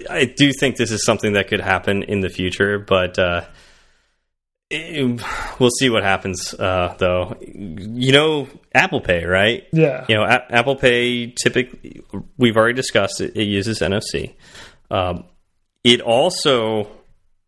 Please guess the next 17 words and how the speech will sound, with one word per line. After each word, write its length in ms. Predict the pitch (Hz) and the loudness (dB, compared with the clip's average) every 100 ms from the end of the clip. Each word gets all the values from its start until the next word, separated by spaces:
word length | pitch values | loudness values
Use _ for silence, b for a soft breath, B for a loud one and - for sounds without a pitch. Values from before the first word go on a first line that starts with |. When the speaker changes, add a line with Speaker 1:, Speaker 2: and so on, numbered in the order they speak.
| _ | _
Speaker 1:
well, 240 | 113 101 - | 2 2 0
it 140 | 123 | 2
uses 260 | 127 143 160 | 2 2 2
N 120 | 143 | 2
F 120 | 151 | 0
C, 300 | - 90 87 B B B B _ | -2 -4 -4 B B B B _
and 480 | 117 113 110 107 110 - | 2 4 2 -2 -6 -14
that's 360 | 123 120 113 139 | 2 4 4 -2
with 120 | 127 | -2
your 100 | 143 | 0
credit 300 | - 101 90 | 2 0 -2
cards. 440 | 82 90 90 - - _ _ _ _ _ _ _ _ _ | -6 -6 -8 -16 -20 _ _ _ _ _ _ _ _ _
You 280 | 117 120 143 | -4 0 2
can 180 | 156 160 | 2 0
also 800 | 117 123 147 - 135 113 113 110 | 4 2 2 0 0 0 -2 -4
have 440 | - - 107 107 - | -2 0 2 0 -6
passes 840 | - 131 151 - 101 85 - - | -2 0 0 -2 -4 -4 -6 -10